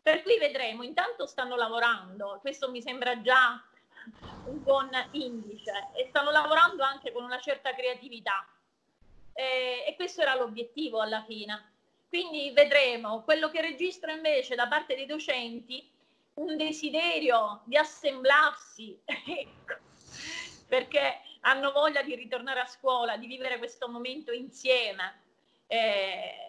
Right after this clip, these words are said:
e quindi, insomma, anche lì, ehm, mi piace tanto questo elemento umano della mia comunità scolastica, perché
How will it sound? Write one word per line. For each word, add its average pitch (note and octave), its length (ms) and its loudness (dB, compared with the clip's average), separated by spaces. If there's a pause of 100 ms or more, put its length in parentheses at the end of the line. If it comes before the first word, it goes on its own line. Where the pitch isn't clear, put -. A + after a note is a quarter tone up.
(560)
e A#3+ 120 0
quindi, B3+ 560 2
insomma, G#3+ 880 4
anche C#4 300 2
lì, A3+ 320 -2
ehm, G#3+ 400 -2 (280)
mi A#3 140 -2
piace - 280 4
tanto A3 420 8
questo A3+ 240 -8
elemento A3+ 800 -6
umano A#3+ 380 2
della A3 240 -4
mia A3+ 180 -8
comunità A3+ 400 -4
scolastica, G3+ 800 -6
perché G#3+ 640 -4